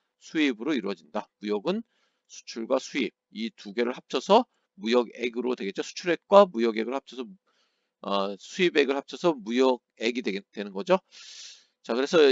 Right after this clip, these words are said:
예-, 예전에는 재화라든지 자원 위주의 국제거래가 대부분을 차지했지만은, 오늘날에는 이것뿐만 아니라 기술이라든지 또는 서비스 분야, 이렇게 다양하게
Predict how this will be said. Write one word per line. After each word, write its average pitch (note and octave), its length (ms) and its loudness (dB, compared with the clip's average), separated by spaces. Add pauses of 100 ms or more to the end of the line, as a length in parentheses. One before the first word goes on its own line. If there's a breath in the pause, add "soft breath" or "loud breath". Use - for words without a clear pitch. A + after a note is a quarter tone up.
예-, C3 240 2
예전에는 D3+ 800 2 (520)
재화라든지 D3 880 4
자원 D#3 440 4
위주의 C#3+ 560 4
국제거래가 B2 600 0
대부분을 A#2+ 680 -6
차지했지만은, B2+ 640 -6
오늘날에는 D3+ 760 2 (280)
이것뿐만 D#3 480 0
아니라 G#2+ 420 2 (360)
기술이라든지 A#2 1200 -2 (340)
또는 D3+ 360 -6 (240)
서비스 F3+ 500 0
분야, F2+ 280 -10 (840)
이렇게 B2+ 1040 -2
다양하게 D3+ 840 4